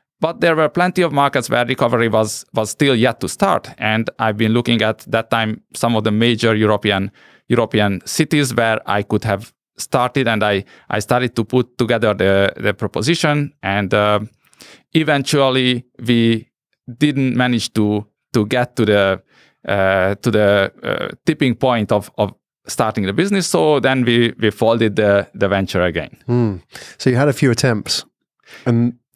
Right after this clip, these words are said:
Speaker 2: this, so let's talk about your current startup,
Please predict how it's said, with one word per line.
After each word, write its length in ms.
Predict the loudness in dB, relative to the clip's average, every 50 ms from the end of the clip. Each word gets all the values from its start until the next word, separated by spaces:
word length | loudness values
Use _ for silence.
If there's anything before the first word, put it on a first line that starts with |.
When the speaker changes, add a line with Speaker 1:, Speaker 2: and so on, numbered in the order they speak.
| _
Speaker 2:
this, 240 | -4 -2 -2 -4 -6 -6 -4 -2
so 140 | 0 2
let's 180 | 4 2 2 2
talk 160 | 0 0 0
about 420 | 2 2 2 4 2 2 0 -4 _ _ _ _ _ _ _ _ _
your 200 | 0 0 0 0
current 460 | -2 -2 -2 -2 0 0 -2 -4 -6 -12 _ _ _ _
startup, 500 | -8 -6 -2 -2 -2 -2 -4 -6 -8 -8